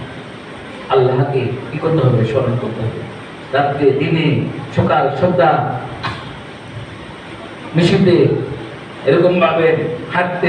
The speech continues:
চলতে, বসতে, রুকু সেজদায়, এরকম ভাবে কিয়াম অবস্থায়, সব অবস্থায় কি সে আল্লাহকে স্মরণ রাখতে হবে। কি করতে হবে?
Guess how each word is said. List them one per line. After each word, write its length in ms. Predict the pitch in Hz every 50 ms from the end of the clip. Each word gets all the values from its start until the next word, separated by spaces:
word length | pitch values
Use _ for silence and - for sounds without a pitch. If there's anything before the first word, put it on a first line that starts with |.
| - -
চলতে, 320 | 202 208 202 202 196 185 170 147 - - 147 139 147
বসতে, 380 | 180 185 - - - 185 165 147 131 - - - - - - - - - - - -
রুকু 200 | 180 175 185 180 -
সেজদায়, 580 | - - 190 180 - - 180 170 - - - - - - - - - - - - - - - - -
এরকম 260 | 151 180 175 180 175 175 170
ভাবে 160 | 165 165 165 165 170
কিয়াম 260 | 185 190 196 196 202 196
অবস্থায়, 440 | 196 185 185 190 185 180 160 139 135 131 - - - - - - - -
সব 120 | 294 294 254 226
অবস্থায় 400 | 202 196 - - 196 180 175 175 170
কি 140 | 165 160 143 135 - - - - - - -
সে 120 | - 143 131 - 123 123
আল্লাহকে 340 | 120 117 113 117 113 107 104 -
স্মরণ 200 | 120 117 117 117 113
রাখতে 180 | 113 113 107 104
হবে। 140 | 101 - - 101
কি 60 | - 160
করতে 160 | 175 - - 254 -
হবে? 160 | - 135